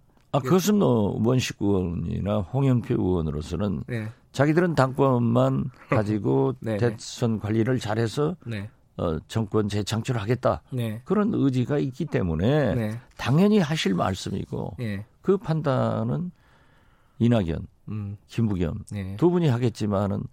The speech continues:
Speaker 1: 두 분이 그렇게 하겠어요? 어차피 같이 가는 거지.
Speaker 2: <laughs> 근데 김부겸 의원, 전 의원 같은 경우에는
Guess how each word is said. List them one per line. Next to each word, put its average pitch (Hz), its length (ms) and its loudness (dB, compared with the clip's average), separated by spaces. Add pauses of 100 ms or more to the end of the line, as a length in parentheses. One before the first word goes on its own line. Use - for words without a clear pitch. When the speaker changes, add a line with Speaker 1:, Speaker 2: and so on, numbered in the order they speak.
(680)
Speaker 1:
두 190 100 0
분이 202 160 4
그렇게 156 260 0
하겠어요? 185 580 -4 (280)
어차피 170 320 4
같이 156 260 2
가는 123 240 2
거지. 107 200 0 (420)
Speaker 2:
<laughs> 262 400 -10
근데 180 140 4
김부겸 214 800 4
의원, 165 340 8
전 151 220 2
의원 143 440 2
같은 131 260 0
경우에는 127 420 0